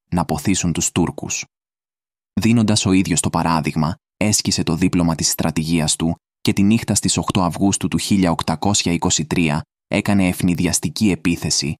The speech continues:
Γιουρούση, στο Οθωμανικό στρατόπεδο, με λιγοστούς σουλιώτες και γυμνές σπάθες.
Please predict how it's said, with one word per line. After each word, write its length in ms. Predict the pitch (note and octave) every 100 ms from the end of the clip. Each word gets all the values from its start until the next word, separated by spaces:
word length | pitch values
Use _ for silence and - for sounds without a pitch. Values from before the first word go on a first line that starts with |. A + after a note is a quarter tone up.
| _ -
Γιουρούση, 640 | F#2 E2 E2+ D#2 - E2+ - _ _
στο 220 | - G2+
Οθωμανικό 500 | F#2 F2 E2 D#2+ G2
στρατόπεδο, 720 | - D#2+ D#2 F2+ E2 D2+ D2 - _ _
με 140 | F#2+
λιγοστούς 420 | F#2+ E2+ E2 A2+ -
σουλιώτες 640 | F#2+ D#2+ E2+ E2 E2+ - - _
και 100 | -
γυμνές 380 | F2+ F2 E2 F2
σπάθες. 540 | - F2 D2+ D2+ C#2